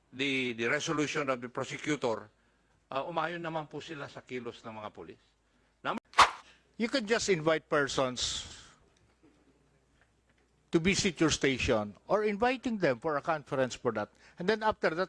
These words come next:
Speaker 2: arestuhin mo. Di ba? Do you, do you think that's proper?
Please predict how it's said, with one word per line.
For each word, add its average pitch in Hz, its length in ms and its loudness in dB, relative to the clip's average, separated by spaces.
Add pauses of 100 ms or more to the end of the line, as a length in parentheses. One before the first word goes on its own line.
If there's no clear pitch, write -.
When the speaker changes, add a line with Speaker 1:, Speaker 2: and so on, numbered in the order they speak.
Speaker 2:
arestuhin 143 560 0
mo. 117 160 -6 (1400)
Di 143 160 -2
ba? 135 160 4 (2250)
Do 160 80 -2
you, 233 240 6
do 185 80 -2
you 226 160 4
think 220 240 0
that's - 240 0
proper? 160 560 0